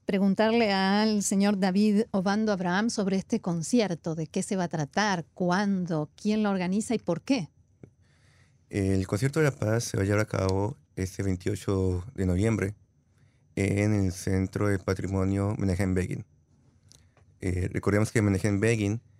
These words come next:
Speaker 2: es uno de los premios Nobel de la Paz que tiene el Estado de Israel.
Speaker 1: Ujú.
Speaker 2: Y por eso consideramos que el concierto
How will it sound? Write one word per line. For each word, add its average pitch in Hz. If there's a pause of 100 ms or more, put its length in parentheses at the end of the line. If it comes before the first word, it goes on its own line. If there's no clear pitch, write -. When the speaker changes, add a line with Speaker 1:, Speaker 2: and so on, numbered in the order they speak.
(280)
Speaker 2:
es 92
uno 110
de 104
los 92 (120)
premios 101
Nobel 101
de 92
la 92
Paz 98
que 101
tiene 95
el 92
Estado 90
de 92
Israel. 90 (200)
Speaker 1:
Ujú. 170 (360)
Speaker 2:
Y 185
por 98
eso 120
consideramos 107
que 95
el 90
concierto 101